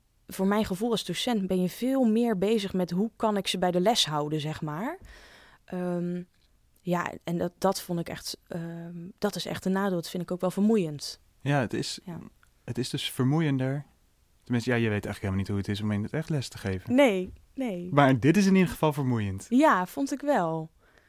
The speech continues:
Speaker 1: Vond ik, vooral als je een hele dag zo online dat doet. Je zit de hele dag ook in je, in je vierkante scherm te kijken natuurlijk.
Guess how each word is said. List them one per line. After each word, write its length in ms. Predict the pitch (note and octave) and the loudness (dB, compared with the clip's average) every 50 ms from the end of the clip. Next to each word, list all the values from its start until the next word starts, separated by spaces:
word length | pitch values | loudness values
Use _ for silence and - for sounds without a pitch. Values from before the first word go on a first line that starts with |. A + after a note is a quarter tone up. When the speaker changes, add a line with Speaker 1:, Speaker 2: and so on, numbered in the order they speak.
| _ _ _ _ | _ _ _ _
Speaker 1:
Vond 180 | - C#4+ C4+ | -6 -4 -4
ik, 60 | A3+ | -2
vooral 200 | - B3+ B3 C#4+ | -2 0 2 2
als 140 | D4+ C#4+ - | 2 2 2
je 60 | - | 2
een 60 | B3 G#3+ | 2 2
hele 280 | A3+ C#4 D4 C#4 B3+ | 2 0 2 0 2
dag 380 | F#3+ G3 G#3+ C#4 - - - - _ - - - - | 2 2 2 2 0 -4 -10 -14 _ -20 -20 -16 -8
zo 160 | - - B3 | -2 0 0
online 440 | A#3 - B3 C4 A#3+ G#3+ G3+ F#3+ F#3+ | 0 2 2 2 4 4 4 4 4
dat 160 | F#3 F3+ E3 | 2 0 2
doet. 240 | F3 G#3+ C#4+ G#4 - | 0 0 0 0 -2
Je 80 | - G#3+ | -4 -6
zit 120 | - - | -4 -2
de 80 | - G3 | -2 0
hele 200 | A3 C#4 C4+ G#3+ | 2 4 4 4
dag 200 | - - - F#3 | 4 4 4 2
ook 120 | F3+ - | 0 2
in 100 | F#3 F#3 | 2 2
je, 220 | F3+ E3+ E3 E3+ | 2 2 2 0
in 120 | - - F3+ | 0 0 0
je 80 | F3 | 0
vierkante 400 | E3 G#3 G3+ F#3 - D#3 D#3 - | 0 0 0 0 0 -2 -4 -4
scherm 280 | - - - G#3+ B3+ D#4+ | -4 0 0 2 2 0
te 140 | D#4+ - - | -2 -4 -4
kijken 340 | - C4 C4+ C#4 C4 - B3+ | -2 0 0 0 0 0 0
natuurlijk. 560 | B3 B3 - - B3 B3 B3+ D4 E4+ - | 0 0 0 0 -2 0 0 -2 -4 -8